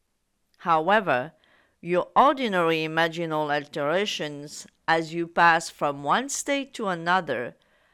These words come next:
are not transformations because each of them is so rapidly succeeded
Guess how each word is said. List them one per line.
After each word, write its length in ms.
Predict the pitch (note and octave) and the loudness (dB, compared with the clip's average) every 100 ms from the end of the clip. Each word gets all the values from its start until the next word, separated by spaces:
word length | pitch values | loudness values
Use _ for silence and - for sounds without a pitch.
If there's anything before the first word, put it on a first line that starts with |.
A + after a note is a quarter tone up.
| _ _ _ | _ _ _
are 200 | E3 E3+ | 6 6
not 420 | F3+ G3 A3+ A#3 | 4 2 2 2
transformations 1400 | - G3+ F3 - F3 E3+ G#3+ C#4+ - - B2+ B2+ C#3 - - - | -4 -6 -6 -6 -6 -6 -6 -4 -6 -8 -10 -12 -12 -14 -18 -8
because 400 | D#3+ E3+ F3 E3+ - | -8 -2 -2 -2 -6
each 340 | A3+ D#4 - | -6 -6 -4
of 220 | C4 G#3 | -4 -2
them 380 | D#3+ D3+ C#3+ D3+ - | 2 2 2 -6 -6
is 200 | E3+ F3+ | -4 -4
so 340 | - F3 D#3+ | -2 0 2
rapidly 680 | D3+ D3+ A#3+ - C4+ C4+ C4 | 4 4 4 0 -6 -4 -4
succeeded 880 | A#3+ - G#3+ - F#4+ D#4 C#3 C3+ C#3 | -6 -10 -10 -6 -2 -2 -4 -6 -10